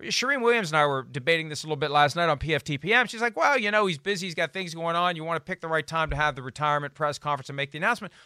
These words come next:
Well, that's fine. But three weeks and one day ago, he told Sh-, or Sean Payton was under the impression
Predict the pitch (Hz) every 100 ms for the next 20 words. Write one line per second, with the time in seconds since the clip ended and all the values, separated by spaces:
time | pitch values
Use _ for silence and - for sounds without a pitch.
0 | - 277 302 - 269 302 180 175 233 240
1 | 233 226 220 214 233 220 254 254 208 226
2 | 220 208 _ - 226 208 - - 208 202
3 | - 220 214 240 220 190 214 208 185 -
4 | 247 - 226